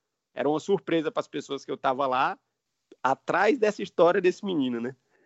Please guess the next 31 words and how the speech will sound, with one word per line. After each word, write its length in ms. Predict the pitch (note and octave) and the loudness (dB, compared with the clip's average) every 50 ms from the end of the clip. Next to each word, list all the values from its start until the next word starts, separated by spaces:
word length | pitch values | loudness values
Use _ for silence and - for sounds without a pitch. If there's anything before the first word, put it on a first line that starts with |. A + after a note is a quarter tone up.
| _ _ _ _ _ _ - | _ _ _ _ _ _ -12
E 200 | A2+ A2 A2 A2+ | -6 -4 -2 -2
aí, 800 | A2 A2 A2 A2+ A2+ A2+ A2+ A2+ A2+ A#2 B2 B2+ C3+ C#3 D3 - _ _ _ _ | 0 0 0 0 0 0 0 0 -2 -2 -2 -2 0 -2 -2 -4 _ _ _ _
primo 400 | - C#3 F3+ G#3+ A#3+ A#3+ A3+ G#3+ | 0 0 0 0 -2 -4 -4 0
da 240 | F3 E3+ E3 D#3+ D#3+ | 2 4 4 4 4
mulher 800 | D3+ D#3 D3+ C#3 B2+ B2+ C3 D3 D#3+ F#3 F#3+ G3 G3 G3+ F#3+ - _ | 2 0 -2 0 2 2 2 4 2 2 2 0 0 -2 -6 -10 _
da 220 | - F3+ B2+ C#3 C3 | -8 -4 -2 -2 0
pousada 720 | - D3 C3+ A#2+ G#2+ C3 C3 C#3+ D#3+ F3+ F#3+ G3 A3 D4+ - _ _ _ _ | 0 0 -2 0 0 0 2 2 2 2 0 -4 -8 -10 -12 _ _ _ _
falou, 300 | - - E3+ D#3 C#3+ C#3+ | -2 0 0 2 2 0
"Não, 180 | C#3+ E3 F3 | -2 -4 -4
eu 100 | E3+ D#3+ | -4 -6
sei 200 | D3 - - E3+ | -6 -6 -6 -6
onde 140 | F3 F#3+ F#3 | -4 -4 -2
eles 180 | F#3 E3+ D3+ B2 | -4 -4 -4 -4
moram, 580 | A#2+ B2 C3+ D3+ E3+ F#3+ G3+ G#3+ G#3+ G3+ E3+ - _ | -4 -2 0 0 0 0 -2 -4 -4 -6 -8 -10 _
não 180 | C#3+ C#3+ E3+ G3+ | -2 0 0 0
é 60 | G#3 | 0
muito 260 | G3 G3 G3 - F#3+ | -2 -6 -8 -6 -6
longe 260 | F3+ F3 F3 E3+ D#3+ | -6 -6 -6 -6 -2
daqui, 560 | D3+ D3+ C#3+ C#3 - - C#3+ D3+ F3 G#3 - - _ _ _ _ _ _ _ _ _ | 0 2 2 0 -2 -6 -6 -6 -6 -6 -8 -12 _ _ _ _ _ _ _ _ _
vamos 320 | - A#2 C#3+ F3 G3 G3+ G3 | 0 4 4 4 4 4 2
lá." 220 | F3 C#3+ B2 B2 _ _ _ _ _ _ _ _ _ _ _ _ _ - | 2 2 2 0 _ _ _ _ _ _ _ _ _ _ _ _ _ -20
Aí 220 | D3+ - - G#2+ | -16 -10 -8 -8
a 20 | A2 | -8
gente 140 | A2+ - - | -8 -6 -4
pegou 320 | - C3 A#2+ A2+ C3 C3+ | -2 -2 0 2 0 0
uma, 480 | C3+ C3+ C3+ C3 B2+ B2+ B2 B2 A#2 A2+ | 0 0 0 0 0 0 0 0 0 -2
uma 240 | A2+ A#2 A#2+ A#2+ A2+ | -2 0 0 0 0
van 260 | G#2+ G2 A2+ B2 B2+ | 2 2 0 0 0
compartilhada 680 | - - A#2 - B2 B2 - - A#2 A2 G#2+ A2 A2 G#2+ | -2 -4 0 2 2 2 2 0 -2 0 0 0 0 0
daquelas, 440 | A2 A2 - - - B2 B2 A#2 - | -2 -4 -2 -2 -2 0 0 -2 0
lotada. 800 | A#2+ A#2+ C3+ C#3+ - _ _ - A2+ A2 B2+ C#3+ D3 D3 C#3 - | 2 2 2 2 0 _ _ -6 -2 0 0 0 0 0 -2 -4